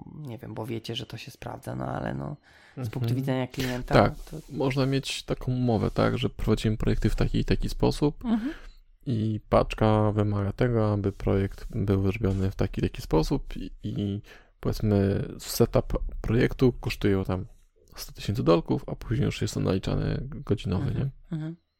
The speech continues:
Speaker 2: Mhm. Tak, i wtedy nieważne, ile czasu się spali na, na postawienie TeamCity, po prostu zawsze ten setup ileś tam kosztuje. Tak jak w taksówce, nie? Za zajęcie
Speaker 1: Tak,
Speaker 2: miejsca
Speaker 1: sześć tam złotych za
Speaker 2: płacisz.
Speaker 1: trzaśnięcie drzwiami.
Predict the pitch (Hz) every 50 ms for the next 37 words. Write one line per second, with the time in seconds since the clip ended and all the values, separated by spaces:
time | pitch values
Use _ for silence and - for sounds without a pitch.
0 | _ _ _ _ _ _ _ _ _ _ _ _ _ _ _ _ _ _ _ _
1 | - 107 101 - - 117 110 110 113 123 131 131 - - - _ _ _ _ _
2 | _ _ _ _ _ _ _ _ _ _ _ _ _ _ _ _ _ _ _ _
3 | _ _ - 104 101 98 - - 143 - 160 165 175 160 156 - - 151 147 147
4 | - 135 120 127 120 117 113 - 123 - - - - - - - - 135 120 110
5 | 101 95 98 98 98 95 95 95 - 101 - - - - - 98 101 98 - -
6 | 101 - - 131 165 - - - 120 - - 123 117 113 110 107 - - - -
7 | 131 - - - - 98 - - - - - - - - - - - 92 95 -
8 | - - - - - - - - - - - - 165 147 - - - - - 127
9 | 107 - - 104 104 117 151 175 - - 123 - 123 123 117 113 - - 120 -
10 | 143 139 - - 123 117 143 139 - 135 127 127 - 127 123 113 117 117 113 -
11 | - - - - - - - 127 113 110 - - 127 120 113 110 - 113 113 127
12 | 101 98 95 101 98